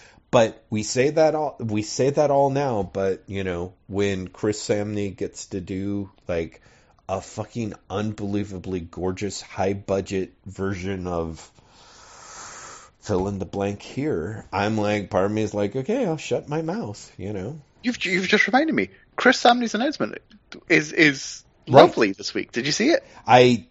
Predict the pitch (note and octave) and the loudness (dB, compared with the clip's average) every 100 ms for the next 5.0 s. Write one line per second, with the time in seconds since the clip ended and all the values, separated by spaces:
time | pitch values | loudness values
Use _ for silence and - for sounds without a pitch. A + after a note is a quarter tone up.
0 | - D3 A#3+ F#4+ F#4 - _ _ B2 C#3+ | -2 4 8 6 4 -12 _ _ 8 8
1 | D3 D3+ C3+ D3 - D#3 D3+ C#3+ F#3+ G3+ | 8 6 4 -4 -6 -8 -6 -4 -2 0
2 | C#3 - A#2 - C3+ C3+ B2 B2 A#2 A#2+ | 0 -2 -6 0 2 2 0 2 2 2
3 | C#3 C3 B2 A#2+ A2 A2+ A2 - A2 C#3 | 0 2 0 2 0 0 -2 -6 -8 -2
4 | C3 G2+ - C3 B2 - C#3 C#3+ D3 | -2 -4 -6 -8 -8 -6 -2 0 0